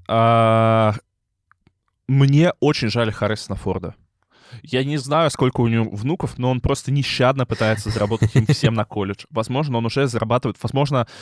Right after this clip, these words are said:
э, зарплата Харрисона Форда, она включена в фонд какого-то благосостояния Америки, или с помощью нее вот это вот, э,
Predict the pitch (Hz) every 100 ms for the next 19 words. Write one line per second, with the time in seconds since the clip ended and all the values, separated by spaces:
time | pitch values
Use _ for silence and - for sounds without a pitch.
0 | - - 120 123 120 131 123 143 156 -
1 | 120 107 120 123 - 113 - 151 156 110
2 | 110 123 117 104 117 123 143 - 139 -
3 | - 123 123 113 107 107 104 113 110 -
4 | 113 120 123 107 107 107 101 - 95 98
5 | 101 101 101 - 120 120 - 113 113 113
6 | 127 139 113 117 - 107 104 - 101